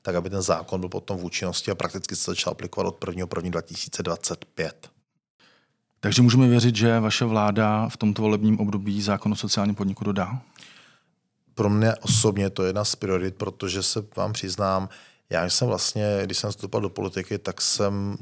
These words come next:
Speaker 1: nějaké významnější povědomí o sociálním podnikání neměl. Ale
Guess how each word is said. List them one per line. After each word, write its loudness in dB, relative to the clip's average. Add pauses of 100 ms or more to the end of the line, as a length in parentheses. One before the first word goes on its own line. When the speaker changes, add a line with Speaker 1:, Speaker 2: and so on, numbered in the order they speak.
(140)
Speaker 1:
nějaké -4
významnější -2
povědomí -4
o -6
sociálním -4
podnikání -6
neměl. -4 (500)
Ale 0